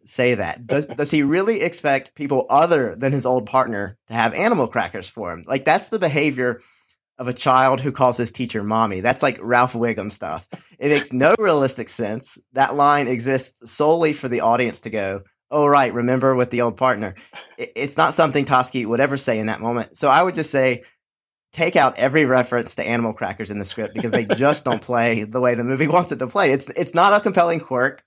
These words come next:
Speaker 1: Whatever color it brings to Toschi's character is completely inconsequential. Uh, and it's not telling about his relationship to his partner as the movie, I think, needs it to be.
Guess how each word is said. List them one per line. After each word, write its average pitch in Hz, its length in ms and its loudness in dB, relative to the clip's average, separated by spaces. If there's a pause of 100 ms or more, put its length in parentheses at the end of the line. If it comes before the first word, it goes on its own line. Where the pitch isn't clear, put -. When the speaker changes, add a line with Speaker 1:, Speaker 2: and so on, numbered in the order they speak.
Speaker 1:
Whatever 147 340 2
color 143 340 0
it 123 80 -6
brings 135 260 -2
to 117 80 -8
Toschi's 123 380 -2
character 117 420 -4 (300)
is 220 140 -10
completely 165 500 0
inconsequential. 107 840 -4 (600)
Uh, 135 260 4
and 156 120 2
it's 160 140 0
not 165 180 2
telling 160 280 2
about 156 180 4
his 156 160 -2
relationship 151 520 0
to 151 60 -2
his 131 120 0
partner 123 440 0
as 117 200 -6
the 127 60 -8
movie, 127 280 0
I 113 80 0
think, 113 180 -4
needs 135 220 0
it 139 100 -4
to 110 60 -6
be. 92 260 -8